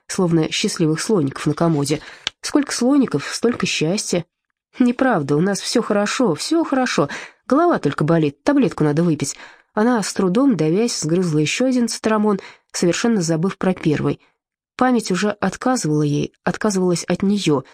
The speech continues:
«Серёжа, господи, Серёженька, надо вымыть голову, вымыть голову, вымыть голову. Просто вымыть».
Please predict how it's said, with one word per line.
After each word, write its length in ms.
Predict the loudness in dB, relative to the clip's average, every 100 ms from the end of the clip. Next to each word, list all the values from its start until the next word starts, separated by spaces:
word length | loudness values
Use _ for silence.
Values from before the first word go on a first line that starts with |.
| _ _ _ _
«Серёжа, 520 | -2 2 2 0 -2
господи, 380 | -4 -6 -4 -6
Серёженька, 640 | -2 0 0 -2 -4 -6 -8 _ _ _ _
надо 240 | 0 2
вымыть 280 | 2 0 0
голову, 400 | 2 2 2 0
вымыть 340 | 0 0 -2 -2
голову, 420 | 0 2 2 0
вымыть 420 | 0 0 0 -2
голову. 480 | 0 0 0 -2 -6 _ _ _
Просто 440 | -4 -2 -2 -2 -4
вымыть». 540 | 0 -2 -2 -6 -10